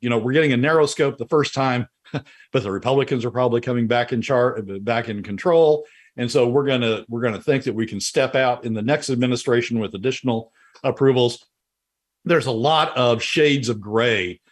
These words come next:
that are gonna sit, uh, inside, inside this approval. But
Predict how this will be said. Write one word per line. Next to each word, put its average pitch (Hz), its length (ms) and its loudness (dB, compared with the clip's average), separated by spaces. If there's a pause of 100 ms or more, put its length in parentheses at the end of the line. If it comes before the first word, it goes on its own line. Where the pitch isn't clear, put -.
(320)
that 110 100 2
are 107 120 0
gonna 110 220 -2
sit, 131 420 -2 (440)
uh, 107 260 -2
inside, 117 760 -2
inside 113 400 -2
this 101 160 -10
approval. 92 540 -2
But 127 260 -2